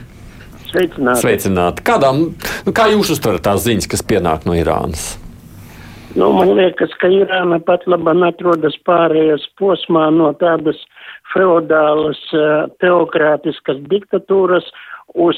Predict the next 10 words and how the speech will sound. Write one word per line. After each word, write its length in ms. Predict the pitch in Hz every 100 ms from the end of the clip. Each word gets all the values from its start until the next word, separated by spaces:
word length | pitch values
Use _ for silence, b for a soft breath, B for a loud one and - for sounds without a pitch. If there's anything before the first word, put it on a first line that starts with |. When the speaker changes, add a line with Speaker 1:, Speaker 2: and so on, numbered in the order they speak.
| -
Speaker 1:
moderno 720 | 156 165 208 175 165 151 170 160
sabiedrību, 880 | - 185 156 127 113 117 123 120 139
jo 140 | 147
faktiski 640 | 143 185 190 - - - 156
jaunieši, 800 | 170 208 202 170 135 131 - -
tā 140 | 185 180
ir 120 | 175
jaunu 480 | 160 185 196 185 156
sieviešu, 720 | 139 - 185 196 208 190 -
meiteņu, 600 | 156 160 180 180 185 196